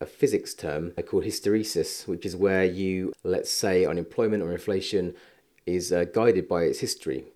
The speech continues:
by what happened in the past. And it's thought in terms, economics terms, that there are structural problems in an economy that will stop,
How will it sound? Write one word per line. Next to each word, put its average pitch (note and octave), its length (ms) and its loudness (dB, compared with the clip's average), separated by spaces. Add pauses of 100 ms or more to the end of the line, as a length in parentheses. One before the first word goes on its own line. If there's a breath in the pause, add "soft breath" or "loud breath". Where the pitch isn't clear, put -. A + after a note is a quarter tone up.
(100)
by F2+ 80 2
what E2 160 2
happened F2 200 -8
in E2 60 -4
the E2 60 -4
past. - 580 -4
And G2 160 -2
it's - 260 -6 (160)
thought - 640 4 (100)
in F#2 340 -2
terms, F2+ 240 -6
economics A#2 340 -4
terms, A2 360 -2 (600 soft breath)
that G#2 340 4
there G#2 180 6
are F#2+ 360 4 (120)
structural - 840 -2 (160)
problems F2 520 2
in F#2 160 -6
an F2 80 -4
economy E2+ 520 -4
that - 120 -4
will E2+ 80 -6
stop, - 600 2